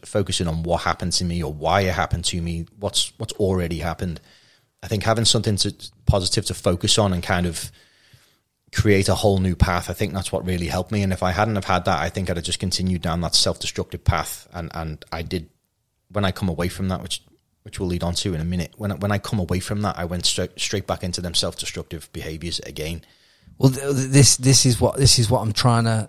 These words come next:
Speaker 2: trying to say, and I don't know, I, I wanna, I wanna know whether you agree with me on this. And I ca-, I can't talk into, I was never abused as a child in the way that obviously you were unfortunately happened. But what I know from speaking to people off this podcast, not on the actual air, about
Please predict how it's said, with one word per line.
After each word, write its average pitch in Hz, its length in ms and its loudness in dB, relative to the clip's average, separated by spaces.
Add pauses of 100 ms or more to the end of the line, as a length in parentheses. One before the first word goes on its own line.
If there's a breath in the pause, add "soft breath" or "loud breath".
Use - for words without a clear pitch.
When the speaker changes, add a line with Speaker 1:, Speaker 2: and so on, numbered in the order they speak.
(140)
Speaker 2:
trying 117 220 4
to 104 60 4
say, 120 220 6
and 113 140 4
I 104 140 2
don't 113 180 4
know, 110 160 6
I, 107 300 2
I - 20 4
wanna, 113 240 6
I 107 140 2
wanna 113 200 4
know 110 180 2
whether 107 180 -2
you 104 180 0
agree 113 280 0
with 107 120 0
me 104 80 2
on 104 100 0
this. 101 220 0
And 117 80 2
I 117 60 4
ca-, - 200 -6
I 131 140 6
can't - 280 2
talk 123 300 2
into, 120 260 -2
I 117 160 4
was 120 220 4
never 113 280 4
abused 113 400 4
as 110 120 0
a 110 80 2
child 113 500 4
in 110 140 0
the 113 60 4
way 113 200 4
that 110 120 -2
obviously 113 340 0
you 113 320 4
were 113 120 4
unfortunately 113 580 0
happened. 110 520 2 (840 loud breath)
But 123 140 4
what 127 200 8
I 117 80 8
know 123 320 6
from 113 380 0 (320)
speaking - 480 2
to - 120 -4
people 113 360 4
off - 460 0
this 104 200 0
podcast, - 540 0
not 107 180 2
on 104 280 0 (200)
the 110 100 -2
actual - 300 -2
air, 110 260 4
about 107 440 2